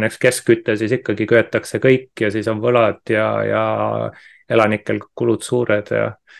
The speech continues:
ja siis ongi proovitud inimesi seal kuidagi kokku asustada, ma ei tea, kui õnnestunult.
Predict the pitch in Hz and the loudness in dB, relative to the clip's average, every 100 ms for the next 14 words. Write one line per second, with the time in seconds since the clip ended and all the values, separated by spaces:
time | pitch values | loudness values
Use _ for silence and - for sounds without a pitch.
0 | _ 110 104 113 113 107 - 127 117 - | _ -2 2 4 4 2 4 4 4 0
1 | 107 135 131 110 110 110 110 117 113 110 | -2 0 2 0 0 -2 2 4 4 6
2 | - 117 113 107 113 - 110 113 127 120 | 4 4 0 0 -2 -6 -4 -2 2 4
3 | 107 113 127 139 131 107 - - 104 101 | 6 4 4 0 -2 -2 -6 -8 -6 -8
4 | - - | -10 -20